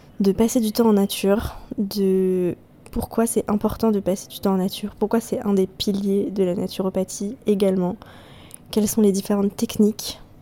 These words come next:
pour se reconnecter à la nature et profiter en fait des bienfaits pour la santé de la nature. Mais avant ça, je vais vous faire une petite story time de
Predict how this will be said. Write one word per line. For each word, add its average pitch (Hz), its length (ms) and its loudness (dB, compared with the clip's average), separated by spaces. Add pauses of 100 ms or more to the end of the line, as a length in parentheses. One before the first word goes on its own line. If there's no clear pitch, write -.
pour 196 420 -4
se - 180 -4
reconnecter 190 480 0
à 202 60 4
la 196 80 2
nature 190 540 -2 (200)
et 185 80 -4 (120)
profiter - 600 0
en 190 60 0
fait - 360 -6 (120)
des 180 120 -2
bienfaits 196 400 -4
pour - 160 -8
la 185 80 0
santé 175 320 -6
de 180 80 -2
la 160 140 0
nature. 165 580 -4 (1300)
Mais 202 120 8
avant 202 200 8
ça, 240 300 4
je 233 80 4
vais 196 100 4
vous 185 120 -2
faire 226 200 2
une 196 140 4
petite - 520 -8 (100)
story 233 380 6
time 208 440 4 (220)
de 175 600 2